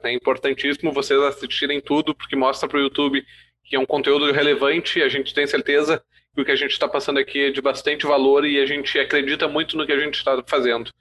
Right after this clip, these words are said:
Então, eu te agradeço se tu viu até aqui. Obrigado.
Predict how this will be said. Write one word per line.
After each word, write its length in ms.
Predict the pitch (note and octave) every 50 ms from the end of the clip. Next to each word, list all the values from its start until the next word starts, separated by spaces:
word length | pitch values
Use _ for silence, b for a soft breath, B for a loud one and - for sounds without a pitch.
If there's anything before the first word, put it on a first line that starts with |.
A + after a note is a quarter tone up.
| B B B B B B B B _ -
Então, 280 | - A#2+ B2 C3 C3
eu 60 | C3 B2+
te 140 | - - C#3+
agradeço 520 | C3+ C#3 C#3+ C3+ C3+ C#3+ D#3 - - D3+
se 140 | - - C#3
tu 140 | - C#3+ B2+
viu 180 | C#3 D3 D3+
até 200 | C#3+ C#3+ D3+ C3+
aqui. 360 | C3 B2+ - - C#3 C#3+ E3 - _ _ _ _ _ _ _ _ _
Obrigado. 520 | - B2 B2+ B2 B2+ B2 C3 C#3+ C#3+ D#3+